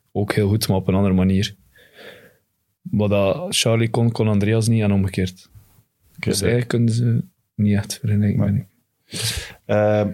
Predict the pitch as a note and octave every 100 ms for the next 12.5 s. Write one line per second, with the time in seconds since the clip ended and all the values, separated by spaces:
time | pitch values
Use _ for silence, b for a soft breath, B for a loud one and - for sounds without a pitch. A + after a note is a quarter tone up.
0 | F#2+ G#2+ D3+ - C3+ C#3+ - G2+ B2+ C3
1 | - - C3 C#3+ C3+ B2+ F#2+ F2+ - A2
2 | - B2 B2 - - C3 C#3+ C3 B2 A#2+
3 | - G#2+ G2 G#2+ G#2 G2 G#2+ G2 - _
4 | _ _ _ _ _ _ _ _ _ _
5 | _ _ _ _ - - - F2+ F2+ F2
6 | D#2 - _ _ _ - _ _ _ _
7 | _ - F3 - - _ _ _ _ -
8 | G2 F2 - G2 - F#2 F2+ F#2 E2 E2
9 | F#2 F#2 G#2+ - C3 B2+ B2+ G#2+ A2+ -
10 | A2+ A2+ G2 - G#2+ A2+ B2 D3 - _
11 | _ _ _ _ - G2 G2 A2+ A2+ -
12 | A2 A2+ A#2 G#2+ G2+